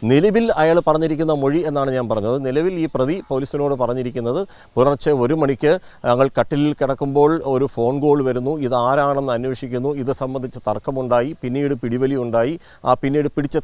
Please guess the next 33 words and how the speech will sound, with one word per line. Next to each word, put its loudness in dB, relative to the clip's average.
തള്ളുകയായിരുന്നു. 4
ആ 2
വീഴ്ചയിൽ, -2
ആ, 8
ജയലക്ഷ്മിയുടെ 2
തല 4
കട്ടിലിൽ 0
ചെന്ന് -2
ഇടിക്കുന്നു. -2
അവിടെ 4
വെച്ച് 0
രക്തം 0
വാ-, 4
വാർന്നു 2
പോവുകയാണ്. -4
പിന്നീട് 4
മരണം 2
ഉറപ്പിക്കാൻ 0
വേണ്ടി 0
അവിടെ 2
ഉണ്ടായിരുന്ന 2
പ്ലെയർ 2
കൊണ്ട്, 2
വീട്ടിലുണ്ടായിരുന്ന 2
പ്ലെയർ 2
കൊണ്ട് 2
തലയ്ക്ക് 0
വീണ്ടും, 2
ആ, -2
ആ, -2
ആ, 2
പ്രഹരി-, -2
അടിക്കുന്നു. -2